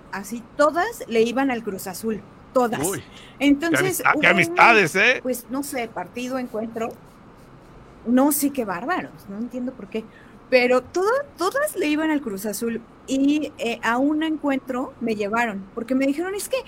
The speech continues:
Speaker 1: por lo menos vea un partido para que digas, bueno, me gusta o no me gusta". Yo les dije, "Bueno, vamos". Entonces fuimos to-, o sea,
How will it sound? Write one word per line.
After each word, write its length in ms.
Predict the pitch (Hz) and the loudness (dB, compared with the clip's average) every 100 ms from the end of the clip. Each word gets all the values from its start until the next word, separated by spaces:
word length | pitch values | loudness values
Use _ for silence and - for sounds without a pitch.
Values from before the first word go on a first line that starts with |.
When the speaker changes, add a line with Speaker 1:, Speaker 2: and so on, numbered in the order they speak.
| - - | -14 -6
Speaker 1:
por 140 | 392 | 0
lo 100 | 381 | 0
menos 320 | 403 415 466 339 | -2 -4 -6 -2
vea 300 | 370 370 370 | 0 2 0
un 160 | 370 | -4
partido 560 | - 370 285 381 392 220 | -2 -2 -2 -8 -6 -4
para 180 | 202 190 | -6 -4
que 100 | 226 | -4
digas, 320 | 240 247 226 | -2 -4 -2
bueno, 280 | 294 311 196 | -2 -2 -4
me 120 | 185 | -6
gusta 360 | 226 277 - 294 | -6 -6 -2 0
o 60 | |
no 100 | 285 | 2
me 120 | 285 285 | 2 0
gusta". 400 | 349 - 202 - - - - 330 | -6 -8 -12 -12 -18 -20 -10 -8
Yo 80 | 311 - - 240 | -8 -12 -8 -2
les 160 | 302 | -2
dije, 160 | 311 359 | 0 -2
"Bueno, 180 | 403 349 | 0 2
vamos". 380 | 339 320 208 - | 2 0 -4 -10
Entonces 320 | 214 233 269 | -10 -4 -2
fuimos 300 | 294 294 285 285 | 0 0 0 -2
to-, 200 | 247 - | -4 -4
o 40 | |
sea, 180 | 190 170 | -12 -16